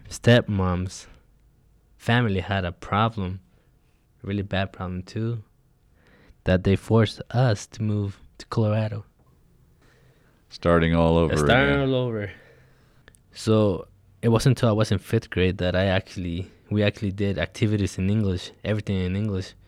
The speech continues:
Speaker 1: We started learning about American history, about the Boston Tea Party and stuff like that.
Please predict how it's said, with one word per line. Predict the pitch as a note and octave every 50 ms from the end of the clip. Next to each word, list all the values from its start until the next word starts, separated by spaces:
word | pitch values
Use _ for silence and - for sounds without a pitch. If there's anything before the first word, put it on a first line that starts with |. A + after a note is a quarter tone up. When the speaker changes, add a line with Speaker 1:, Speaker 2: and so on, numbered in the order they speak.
| _ _ _ _ -
Speaker 1:
We | G#2+ G2+
started | - G#2+ G2+ G2
learning | G2 G2+ G#2 G#2 G2+
about | F#2+ F2+ G2 F#2+ F#2 F2+ F2+ G2 F#2+ - - - - - - - -
American | F2+ F#2 G2 G#2 G#2 - F#2+ F#2
history, | F#2+ A2 A2+ - - - G2 F#2 F#2 F#2+ - - - _ - -
about | G#2 G2+ F#2+ F#2 F#2 -
the | F2 F2 F2+ F#2+ - _ _ _ _ _ -
Boston | - F2 F2 - - F#2+
Tea | - - F#2
Party | - - - F#2 F2+ F2+ F2+ F#2
and | F#2 F#2
stuff | - - F2 F2 - -
like | F#2 F#2+
that. | - F#2+ F#2 - -